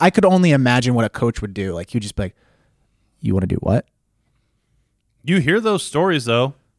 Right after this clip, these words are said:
Speaker 2: You hear <laughs> that they're, this, this kid showed up in my office and he just would not refuse for me to not let him on the team. And I was like, "Yes, let's
Speaker 1: Col-,
Speaker 2: go."
Speaker 1: college coaches aren't robots.
Speaker 2: Mm-hmm.
Speaker 1: They're human beings that have emotions.
Speaker 2: Yeah.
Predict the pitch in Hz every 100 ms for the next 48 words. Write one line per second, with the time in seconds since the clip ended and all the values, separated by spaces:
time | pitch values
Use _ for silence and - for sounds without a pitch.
0 | _ - 107 147 160 - 160 135 143 151
1 | 135 _ _ _ 104 107 110 131 - 175
2 | 139 101 104 127 151 170 185 208 - 113
3 | - 95 98 95 117 - _ _ _ _
4 | 107 135 180 160 143 139 147 131 - 131
5 | 135 - - 127 123 120 110 107 104 101
6 | 98 92 95 - 80 _ _ _ _ -
7 | 104 117 117 98 _ _ - _ 87 98
8 | 107 117 92 - - - _ _ 95 156
9 | 156 160 95 - - 156 175 175 - 160
10 | 156 143 127 127 120 95 104 85 - -
11 | - - 92 156 214 139 - 147 156 143
12 | 127 120 117 113 113 123 117 104 - 101
13 | 98 - -